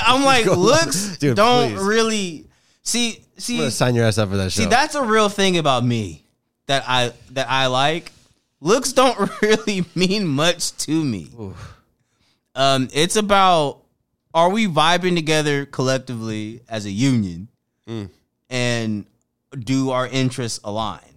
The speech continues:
Speaker 2: Mm.
Speaker 1: Because I'm not that good looking. <laughs> Like, I'm
Speaker 2: Dude.
Speaker 1: a five at best.
Speaker 2: Dude.
Speaker 1: So, whatever.
Speaker 2: I will say, I'm intentionally showing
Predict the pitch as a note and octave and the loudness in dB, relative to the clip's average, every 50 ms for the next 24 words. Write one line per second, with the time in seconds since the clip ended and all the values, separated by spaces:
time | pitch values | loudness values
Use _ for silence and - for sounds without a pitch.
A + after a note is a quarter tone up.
0 | F2+ A2 _ _ _ _ _ _ _ _ _ _ _ _ _ - G#2+ A2+ F#2+ F2+ | -20 -20 _ _ _ _ _ _ _ _ _ _ _ _ _ -16 -14 -14 -14 -14
1 | _ _ _ - C3+ - - D#3 C#3+ C3+ A#2+ A#2+ - _ _ _ _ _ _ _ | _ _ _ -14 -8 -2 0 0 0 0 -2 -8 -12 _ _ _ _ _ _ _
2 | A#2 - - E3 A3 C4+ C#4 C4 A3+ A3 G#3+ G3+ G3 G3 G3+ F#3+ G3+ G3 F#3 F3 | -12 -4 0 2 4 6 6 4 4 2 2 0 0 0 2 2 2 2 2 2
3 | - F3+ F#3 F#3+ - C3+ G#2 E2+ D#2+ G2+ C3+ - C4 - _ _ _ _ _ _ | 0 0 -2 -2 -2 -6 -6 -6 -8 -14 -16 -12 -12 -12 _ _ _ _ _ _
4 | _ _ _ _ _ _ _ _ _ _ _ _ _ _ _ _ _ _ _ _ | _ _ _ _ _ _ _ _ _ _ _ _ _ _ _ _ _ _ _ _
5 | _ _ _ E3+ F3 E3+ E3+ C3 B2+ - D3+ F3 G#3 A3+ A#3 A3+ G#3+ G3+ F#3+ D#3+ | _ _ _ 0 2 2 2 0 -2 -2 2 2 4 4 4 4 2 0 -2 -6
6 | - _ _ _ _ - A2 G2+ D#3 D3+ C#3 - - F3+ F3+ F#3 F#3 F3+ E3 E3 | -12 _ _ _ _ -10 -4 0 0 0 0 2 2 4 4 4 4 4 2 2
7 | D#3 C#3+ A2+ B2 A#2 D3 D3 C#3+ A2+ F#2+ - - - - - B3+ - _ C4 A#3+ | 0 0 -2 -4 0 0 2 2 0 -2 -4 -6 -8 -6 -8 -12 -14 _ -20 -20
8 | - _ _ _ _ _ _ _ - G#2+ G#2 F#2+ - - - F3 D#3 D3+ C#3+ C#3 | -20 _ _ _ _ _ _ _ -14 -12 -10 -10 -6 -4 0 2 4 4 4 4
9 | B2+ A#2 A2 G#2 - _ _ _ _ _ _ _ _ - C3 C3 D3 E3+ F3+ E3+ | 2 0 -2 -4 -6 _ _ _ _ _ _ _ _ -6 -2 0 0 0 0 0
10 | B2 G#2 F#2 E2 F2+ A#2+ - _ _ _ _ _ _ _ _ _ _ _ _ _ | -2 -4 -6 -8 -10 -14 -16 _ _ _ _ _ _ _ _ _ _ _ _ _
11 | - A#2 B2+ B2+ C3+ B2+ G#2+ C3 A#2+ A2 G#2 - _ _ - A2+ A#2 A#2+ B2 A#2 | -8 -6 -4 -2 -2 -2 -2 -2 -2 -2 -2 -6 _ _ -8 -6 -4 -2 -2 -4
12 | - - - - A#2 A#2 A2 - - A2 A2 A2+ A2+ A2+ A2 A2 A2 G#2 - _ | -4 -6 -6 -6 -6 -6 -6 -6 -6 -6 -6 -4 -4 -2 -2 -2 -4 -4 -8 _
13 | _ _ _ _ _ _ _ _ - - - - - A2 G2 G2 F#2+ G2 G2 F2+ | _ _ _ _ _ _ _ _ -18 -14 -10 -8 -6 -4 -4 -4 -4 -6 -8 -10
14 | D#2+ | -12